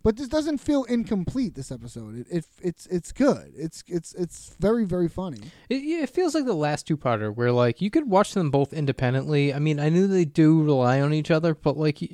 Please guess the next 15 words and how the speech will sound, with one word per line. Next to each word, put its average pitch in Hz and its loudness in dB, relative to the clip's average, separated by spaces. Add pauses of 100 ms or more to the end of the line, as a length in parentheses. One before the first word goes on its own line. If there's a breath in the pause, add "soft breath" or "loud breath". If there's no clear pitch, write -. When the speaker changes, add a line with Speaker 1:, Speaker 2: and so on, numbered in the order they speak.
(120)
Speaker 2:
as 170 -2
a 180 0
Sunny 160 4
fan 196 2
and 139 -2
a 143 -8
regular 135 2
watcher, 131 0
you 143 -2
can 160 6
just 147 0
watch - 0
Speaker 1:
Oh, 214 2
Speaker 2:
it. 190 4
Speaker 1:
yeah. 123 -2